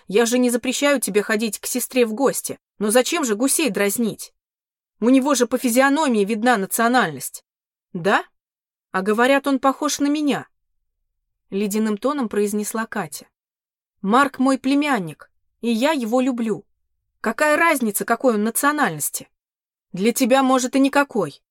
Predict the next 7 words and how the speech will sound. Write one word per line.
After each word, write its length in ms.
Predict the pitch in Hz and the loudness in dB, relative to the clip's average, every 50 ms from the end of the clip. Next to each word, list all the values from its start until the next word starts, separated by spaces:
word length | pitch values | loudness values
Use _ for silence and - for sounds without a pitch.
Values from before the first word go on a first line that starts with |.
| _ - | _ -4
но 160 | 190 202 214 | -2 0 2
мне 200 | 226 254 302 330 | 4 4 4 4
уже 260 | 302 240 208 226 269 | 2 2 2 2 2
задают 440 | 226 247 226 233 247 254 262 269 - | 2 2 2 2 2 2 2 0 2
вопросы, 640 | 226 269 277 - - 359 311 214 - - - 143 - _ _ _ - | 2 2 2 2 0 0 0 0 0 -2 -6 -8 -12 _ _ _ -6
намекают. 760 | 180 190 220 240 240 - 269 254 202 156 147 - - - _ _ _ _ _ _ _ _ _ _ _ _ _ - | -2 0 2 2 2 2 0 0 0 -2 -6 -12 -18 -20 _ _ _ _ _ _ _ _ _ _ _ _ _ -6
Гуси? 540 | 185 185 277 339 440 - - 277 - - | -2 2 4 4 4 4 2 0 -4 -6